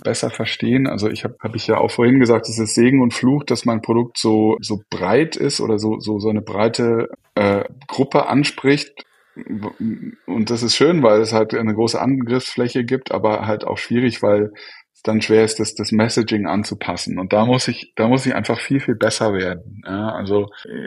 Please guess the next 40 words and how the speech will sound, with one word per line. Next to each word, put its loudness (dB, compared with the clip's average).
um -4
mal 4
irgendwie 2
ein, 0
ein -8
doofes 0
Beispiel 2
zu, -4
zu -8
nehmen, 2
äh, -8
was 0
wir 2
jetzt 0
heute 0
Abend 2
hatten, -2
vielleicht 4
lässt 0
sich -4
wahnsinnig 0
viel -4
Geld 2
damit -2
verdienen, -2
nur 2
mit -2
Harry 4
Potter 2
Scoreboards, -4
ja. -6
Und, 0
und -4
dann 4
würde 4
ich -4
das 0
halt 2
machen, -2
ja. -4